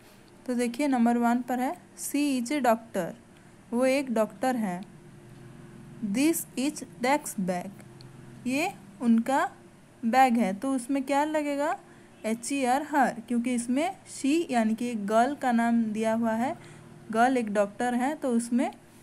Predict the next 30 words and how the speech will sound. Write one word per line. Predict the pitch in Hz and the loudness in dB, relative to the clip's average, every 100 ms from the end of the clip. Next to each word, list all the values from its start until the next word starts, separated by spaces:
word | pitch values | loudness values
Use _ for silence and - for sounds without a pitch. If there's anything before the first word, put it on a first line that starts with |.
| - | -8
क्या | 269 277 | -2 0
होगा? | 269 302 | 2 2
एच | 370 233 233 | 2 2 0
ई | 247 | -2
आर, | 254 285 | 0 0
हर, | 262 208 - - 190 | 2 2 0 -6 -4
this | 247 269 - | -2 -4 -4
is | 262 294 | -6 -4
her | - 254 254 190 | 0 2 2 0
bag। | 175 175 - - - - - - - | -4 -6 -12 -20 -20 -20 -20 -20 -4
Next | 226 254 - | -2 -2 -2
number | 240 226 262 262 | 2 4 2 0
two, | 269 330 - | -4 -4 -8
she | - 277 294 | -2 0 0
is | 269 254 | -2 -2
a | 302 254 | -4 -2
teacher, | 233 233 170 185 196 - - - - - - - - - - 202 | -2 0 -2 -4 -10 -20 -20 -20 -20 -20 -20 -20 -20 -20 -8 -4
this | 208 269 - | 0 0 -2
is | 285 294 277 233 | -4 -4 -6 0
Jack's | 240 254 - | 2 2 -2
book, | 196 180 - - - - - - - | -4 -4 -8 -18 -20 -20 -20 -20 -6
वो | 233 269 269 | 0 2 2
एक | 277 311 - - - | 0 -4 -12 -20 -2
teacher | 240 233 269 277 | -2 2 0 2
है, | 269 311 - - - - - - - - - - - - - - - - - | 2 0 -6 -20 -20 -20 -20 -20 -20 -20 -20 -20 -20 -20 -20 -20 -20 -16 -2
ये | 247 311 339 | 0 2 0
उनका | 262 233 233 294 403 - - 247 | 4 6 6 2 0 -6 -10 0
book | 277 294 | 2 2
है। | - 185 180 - - - - - - | 0 -2 -4 -12 -20 -20 -20 -20 -16
तो | - | -6